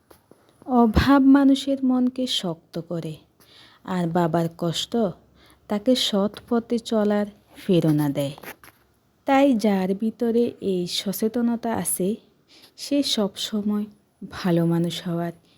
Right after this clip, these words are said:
চেষ্টা করে এবং নিজের পরিবারকে সুখী করার স্বপ্ন দেখে। মানুষ যতই মেন্টালি স্ট্রং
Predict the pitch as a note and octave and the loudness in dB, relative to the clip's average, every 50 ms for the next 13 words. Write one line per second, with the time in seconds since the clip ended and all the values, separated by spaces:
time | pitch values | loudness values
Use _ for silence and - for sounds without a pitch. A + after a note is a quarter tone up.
0 | _ _ _ _ - - G3 F3+ - - - - G3+ G3 - D3 C3+ C#3+ C#3 - | _ _ _ _ -8 -4 -4 -2 -2 -4 -4 -6 -6 -6 -6 -8 -8 -8 -12 -16
1 | - - - _ - - - _ _ _ _ _ _ _ _ - - _ _ _ | -18 -20 -20 _ -20 -20 -20 _ _ _ _ _ _ _ _ -20 -20 _ _ _
2 | _ _ _ _ - - G3+ F#3+ F3 F3 F3 F3 F3 F3+ F3+ F#3 F#3 E3+ - F#3 | _ _ _ _ -2 2 4 4 6 6 6 6 4 4 4 4 2 4 2 2
3 | E3+ - - - - F#3 F3 E3+ E3+ E3 E3+ F3+ F3 F#3 F3+ - B3 B3 G#3+ E3+ | 2 2 0 0 2 2 2 2 2 2 2 0 0 0 -2 0 0 0 0 -2
4 | - _ _ _ _ _ _ _ _ - - _ - - - - - - F#3+ - | -6 _ _ _ _ _ _ _ _ -20 -20 _ -12 -8 -4 0 0 0 0 0
5 | - G#3 G3+ G#3 A3 G#3 G3+ G3+ G3 G3 G3+ G3+ G3 - _ _ _ _ _ _ | -2 -4 -2 0 2 2 2 4 2 2 0 -2 -6 -10 _ _ _ _ _ _
6 | _ _ _ _ - - - - G3 D#3+ - _ D#3+ D#3 D#3 D3 C#3+ C#3 C#3 - | _ _ _ _ -10 -6 -2 -2 -2 -2 -2 _ 0 2 2 2 0 -2 -6 -8
7 | - - E3 D3+ - _ _ _ _ _ _ _ _ _ _ _ _ _ _ _ | -10 -12 -12 -12 -12 _ _ _ _ _ _ _ _ _ _ _ _ _ _ _
8 | _ _ _ _ _ _ - - B3+ A#3+ A#3+ B3 B3+ C#4+ C4+ B3+ C4 D4 - - | _ _ _ _ _ _ -6 -2 0 2 4 4 4 6 6 4 2 2 0 -4
9 | - _ _ _ _ _ _ - G3+ - A3+ A3 A3 A3 - C#4+ D4+ D4 D4 C#4 | -14 _ _ _ _ _ _ -10 -4 -2 0 0 0 0 0 2 4 6 6 6
10 | C4 B3 A#3 A3+ A3 A3 A3 A3 A3 A3 G#3+ - - - - - F#3+ F3+ F3+ | 6 4 4 0 0 -2 -2 -2 -2 -2 -2 -4 -6 -10 -8 -8 -6 -6 -6